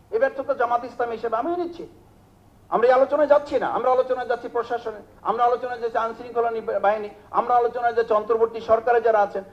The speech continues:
কিন্তু আমাদের দায়িত্বটা কি? আমরা অন্তর্বর্তী কমিশনের সমানে note of dissent দিচ্ছি।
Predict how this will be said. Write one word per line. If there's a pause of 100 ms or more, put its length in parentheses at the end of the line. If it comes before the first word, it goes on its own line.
(140)
কিন্তু
আমাদের
দায়িত্বটা
কি? (800)
আমরা
অন্তর্বর্তী
কমিশনের
সমানে
note
of
dissent
দিচ্ছি।